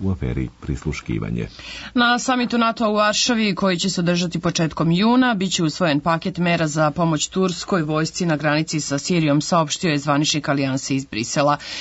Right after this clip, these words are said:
Speaker 2: Kako navode izvori, nato planira da preuzme nebo iznad tursko-sirijske granice. Pregled vesti iz sveta pripremila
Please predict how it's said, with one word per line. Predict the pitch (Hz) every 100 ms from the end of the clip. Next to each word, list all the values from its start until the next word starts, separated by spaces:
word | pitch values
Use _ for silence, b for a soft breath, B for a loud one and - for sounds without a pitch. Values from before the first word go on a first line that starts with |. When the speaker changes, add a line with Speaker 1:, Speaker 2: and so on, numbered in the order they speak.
| B -
Speaker 2:
Kako | 262 277
navode | 240 254 254 226 202 190
izvori, | 214 233 233 285 294 294
nato | 233 226 254
planira | 175 214 285 226
da | 180 165
preuzme | 180 233 262 190 185
nebo | 180 233 262 196
iznad | 190 180 170 160 165
tursko-sirijske | 156 220 214 - 226 202 170 156 160 - 240
granice. | 208 147 117 135 - - B B B
Pregled | - 147 143
vesti | 139 - 135
iz |
sveta | - 233 233
pripremila | 240 247 247 240